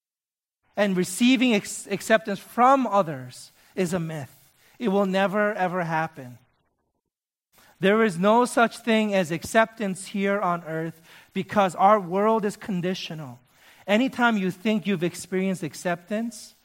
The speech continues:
they have accepted some basic standard that you have met by which they are accepting you. That means they are not accepting you, they're accepting their own standards. And even self-acceptance, you're not accepting yourself.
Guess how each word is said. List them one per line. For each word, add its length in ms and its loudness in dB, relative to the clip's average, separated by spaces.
they 100 2
have 160 2
accepted 640 0
some 320 0
basic 460 2
standard 840 -2
that 160 -2
you 220 0
have 260 2
met 360 -2
by 340 6
which 360 0
they 120 -2
are 120 0
accepting 640 -6
you. 180 -14
That 140 4
means 180 2
they 100 4
are 80 4
not 180 4
accepting 540 0
you, 100 0
they're 160 0
accepting 680 -2
their 180 -2
own 260 0
standards. 1000 -8
And 120 0
even 380 4
self-acceptance, 960 -2
you're 120 -2
not 160 0
accepting 480 -6
yourself. 580 -8